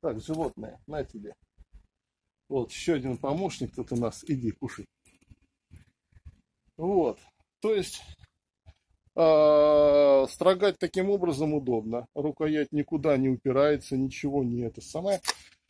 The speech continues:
Никаких неудобств я не испытываю. Обратным хватом, силовой рез, так сказать.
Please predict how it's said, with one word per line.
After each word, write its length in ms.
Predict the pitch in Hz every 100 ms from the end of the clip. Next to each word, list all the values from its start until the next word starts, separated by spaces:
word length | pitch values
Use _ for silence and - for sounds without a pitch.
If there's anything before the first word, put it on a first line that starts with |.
| _ -
Никаких 560 | 143 160 151 156 - -
неудобств 580 | 143 160 143 147 - -
я 140 | 139
не 120 | 139
испытываю. 640 | 139 - 185 185 196 196 - - _ _ _ _
Обратным 580 | 185 180 151 117 120 123 _ _ _ _ _ _ _
хватом, 380 | 135 127 127 120
силовой 480 | - 156 147 151 147
рез, 220 | 131 -
так 140 | -
сказать. 320 | - 120 117